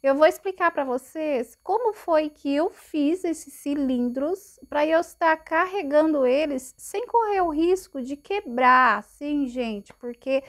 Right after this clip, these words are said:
essas coisas são de M D F, são fracas, então fica no vídeo aí que eu vou te explicar. Mas antes disso, eu quero mostrar pra vocês que eu tô com meu cabelo bem mais liso.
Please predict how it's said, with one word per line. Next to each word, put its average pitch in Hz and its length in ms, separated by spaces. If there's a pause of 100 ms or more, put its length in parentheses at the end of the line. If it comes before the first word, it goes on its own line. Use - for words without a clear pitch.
(280)
essas 294 380
coisas 294 280
são 285 160
de 269 120
M 294 260
D 285 100
F, 247 560
são 262 400
fracas, 269 840
então 262 340
fica 294 320
no 370 140
vídeo 302 360
aí 262 140
que 262 100
eu 285 60
vou 277 160
te 285 160
explicar. 294 640
Mas 226 200
antes 392 320
disso, 330 280
eu - 20
quero 269 240
mostrar 262 300
pra 254 100
vocês 254 400
que - 60
eu 262 40
tô 254 140
com 262 100
meu 247 120
cabelo 233 340
bem 240 220
mais 349 240
liso. 294 440